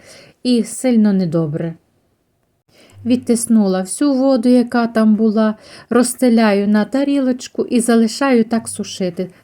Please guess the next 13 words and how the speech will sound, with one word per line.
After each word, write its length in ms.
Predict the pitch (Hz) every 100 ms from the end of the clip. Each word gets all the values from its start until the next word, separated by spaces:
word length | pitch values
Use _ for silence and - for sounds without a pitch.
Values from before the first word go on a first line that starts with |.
| -
Так 220 | 262 269
воно 200 | 247 226
в 20 |
мене 260 | 220 208 202
сушиться, 480 | - 277 277 247 226
ці 140 | 233
всі 240 | 226 -
насіння, 640 | 220 220 - 233 220 214 214 - - -
на 360 | 220 220 240 254
вікні. 640 | 214 190 190 180 170 156 147 _ _ _ _ - - -
А 100 | 240
як 240 | 240 220 -
просохне, 720 | 285 294 - 349 - 320 311